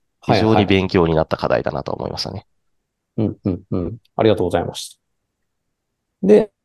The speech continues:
Speaker 1: まあまあ、そんな、あの、課題への取り組みを経て、で、そこから佐野さんって実案件に入っていったんでしたっ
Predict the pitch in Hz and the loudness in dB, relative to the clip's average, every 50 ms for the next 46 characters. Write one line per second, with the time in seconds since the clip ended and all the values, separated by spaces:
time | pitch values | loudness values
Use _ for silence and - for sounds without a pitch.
0 | - - 196 202 185 175 156 139 - 170 170 170 165 165 156 120 - - 139 139 | -4 0 2 4 4 4 4 2 2 2 4 4 6 6 4 2 0 0 0 2
1 | 135 131 127 123 110 - 127 117 127 127 131 131 - - _ _ _ _ _ _ | 4 4 4 4 2 2 2 4 4 6 4 4 0 -4 _ _ _ _ _ _
2 | _ _ _ _ - - 165 147 123 - 117 107 110 - - 113 104 107 107 107 | _ _ _ _ -2 0 0 0 0 0 0 -2 -2 -2 -2 -4 -4 -2 -4 -2
3 | - - 131 113 104 - 107 - - _ - 107 104 98 92 - - _ _ _ | 0 2 2 2 4 2 0 0 0 _ 2 4 4 4 4 2 -2 _ _ _
4 | _ _ _ _ _ _ - 165 165 - - 190 190 - _ _ - - 180 - | _ _ _ _ _ _ -2 0 0 0 -2 -6 -12 -16 _ _ -16 -4 2 4
5 | 208 - - 208 196 196 190 190 180 185 185 - - - - - _ - 156 151 | 4 6 6 6 6 6 6 6 4 2 -2 -8 -16 -20 -20 -16 _ -4 -4 -2
6 | 143 151 147 127 - 95 110 107 - - 147 143 - - 101 101 - - 127 127 | 0 0 0 0 0 -2 -2 -2 -2 0 0 0 0 0 -2 -4 -4 -4 -4 -4
7 | 135 139 113 104 - 123 113 101 - - - - | -4 -6 -8 -4 -2 -2 -2 -2 -2 -6 -8 -10